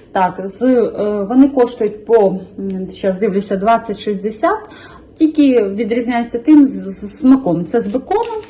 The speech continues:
а це з куркою. З куркою взяла два,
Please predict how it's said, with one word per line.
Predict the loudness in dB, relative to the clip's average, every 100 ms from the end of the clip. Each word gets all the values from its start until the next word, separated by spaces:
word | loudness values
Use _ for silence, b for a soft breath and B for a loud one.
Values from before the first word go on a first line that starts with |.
| B B B B -12
а | -8
це | 0 2 2
з | -6
куркою. | -8 -4 -4 -6 -6 -4 -6 -10 -18
З | -4
куркою | 2 2 4 0
взяла | 2 0 0
два, | 0 0 0